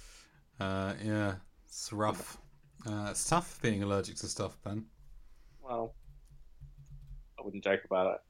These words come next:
Speaker 2: it.
Speaker 1: <laughs> Um, so I really like, uh, that when Jerry's,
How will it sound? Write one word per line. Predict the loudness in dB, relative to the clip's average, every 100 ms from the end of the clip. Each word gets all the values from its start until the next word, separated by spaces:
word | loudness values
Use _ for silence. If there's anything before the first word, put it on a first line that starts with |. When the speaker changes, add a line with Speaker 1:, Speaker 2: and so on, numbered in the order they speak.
| _ 0
Speaker 2:
it. | 0
Speaker 1:
<laughs> | 2 0 0 -2 -4 -14 -14 -12 -10 -10 -10 -12 -2
Um, | 2 6 6 8 8 6 2 -2 -6 -14 -16 -20 -20 _ _
so | 6 8
I | 10 8
really | 10 10 12
like, | 10 8 2 -2
uh, | 2 4 4 2
that | 4 2 4
when | 6 6
Jerry's, | 8 10 10 10 8 4